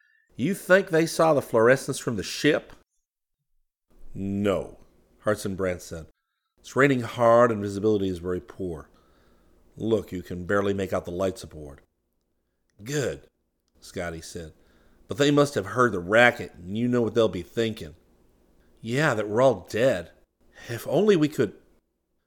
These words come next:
The others got the idea instantly. "We can,"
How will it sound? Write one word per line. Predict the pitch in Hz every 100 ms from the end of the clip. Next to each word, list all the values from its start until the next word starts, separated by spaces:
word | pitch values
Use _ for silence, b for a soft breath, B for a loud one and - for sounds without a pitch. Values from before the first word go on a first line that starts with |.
| _ -
The | 104
others | 101 92
got | 98 90
the | 90
idea | 85 82 90 -
instantly. | 92 87 - 82 76 _ _ _ _ _ _ _ _ _ _ _
"We | - 87 80
can," | - - 92 82 67 69